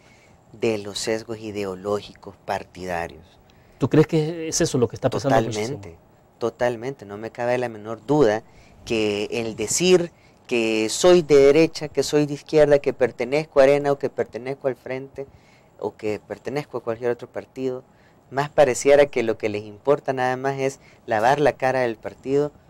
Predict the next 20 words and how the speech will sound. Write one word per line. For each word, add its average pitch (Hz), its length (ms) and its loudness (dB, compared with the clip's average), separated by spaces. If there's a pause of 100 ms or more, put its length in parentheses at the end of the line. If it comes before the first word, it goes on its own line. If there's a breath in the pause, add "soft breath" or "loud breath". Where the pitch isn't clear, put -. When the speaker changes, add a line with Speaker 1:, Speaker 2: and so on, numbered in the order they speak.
(340)
Speaker 1:
más 113 320 -4
que 127 300 -4 (120)
construir 131 1120 0
un 123 240 -8
plan 123 420 -6
de 113 120 -12
nación. 101 440 -16 (280 loud breath)
Speaker 2:
Ujú. 101 320 -18
Speaker 1:
Y, 107 380 -8
y 104 160 -18
yo 123 180 -4
coincido 156 600 2
en 123 180 0
que - 180 2
alguien 143 280 4
en 135 120 -2
algún, 135 360 -4
alguna 135 380 0
vez 139 140 2
dijo, 156 260 -2